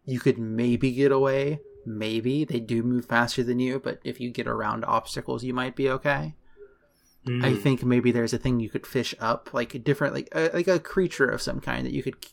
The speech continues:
Speaker 1: fish up, and if you have one on your person, you can drop it, and it'll distract them. I don't know what it would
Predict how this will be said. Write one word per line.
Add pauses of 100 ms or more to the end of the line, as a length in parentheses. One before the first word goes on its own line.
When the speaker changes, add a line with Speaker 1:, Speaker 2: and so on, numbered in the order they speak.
(140)
Speaker 1:
fish
up,
and
if
you
have
one
on
your
person,
you
can
drop
it,
and
it'll (480)
distract
them. (1500)
I
don't
know
what
it
would